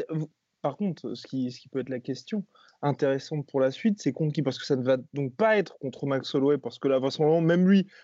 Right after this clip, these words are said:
je pense qu'il en est pas convaincu, l'U F C n'en a pas parlé, enfin, c'était vraiment plus pour essayer de se convaincre, euh, bah, visiblement de,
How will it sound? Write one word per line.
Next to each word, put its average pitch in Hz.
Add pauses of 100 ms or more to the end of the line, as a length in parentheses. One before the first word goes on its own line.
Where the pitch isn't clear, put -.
je -
pense 151
qu'il 151
en 143
est 147
pas 143
convaincu, 147
l'U 151
F 143
C -
n'en 147
a 139
pas 143
parlé, 147
enfin, 156
c'était 135
vraiment 147
plus 165
pour 135
essayer 135
de 135
se -
convaincre, 139
euh, 113 (520)
bah, 127
visiblement 139
de, 127